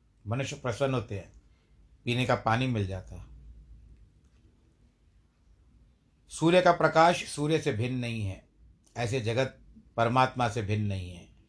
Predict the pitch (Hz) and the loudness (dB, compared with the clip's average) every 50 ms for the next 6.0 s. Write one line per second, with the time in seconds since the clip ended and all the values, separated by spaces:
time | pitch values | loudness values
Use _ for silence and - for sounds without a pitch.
0 | _ _ _ _ - - 110 127 131 113 147 139 127 131 127 - 143 143 117 131 | _ _ _ _ -18 -6 -2 -2 0 0 0 2 2 2 4 6 4 4 4 2
1 | 143 139 110 127 127 135 135 143 143 143 143 131 131 123 139 135 131 - 131 120 | 0 0 0 0 0 4 4 4 4 4 2 0 2 2 2 2 0 0 -4 -4
2 | - 147 143 143 147 - - - - 123 139 143 131 110 127 127 104 - 139 139 | -2 -2 -4 -4 -4 -8 -10 -8 -6 -4 -2 -2 -2 -2 -4 -6 -6 -4 -2 0
3 | 127 123 131 131 127 123 - - 117 110 110 104 - - - _ _ - - - | 2 2 2 2 0 0 -2 -4 -10 -10 -10 -12 -14 -18 -20 _ _ -20 -20 -8
4 | - 113 123 139 135 143 135 - - 120 120 117 104 - 113 110 - 113 113 - | 0 2 2 6 6 6 4 4 2 0 0 0 -2 -4 -8 -6 -6 -6 -4 -4
5 | 131 123 110 - 113 110 107 110 110 110 107 - 113 107 104 104 104 101 98 101 | -4 -4 -4 -4 -4 -4 -2 -2 -4 -4 -6 -6 -6 -4 -4 -4 -4 -4 -6 -8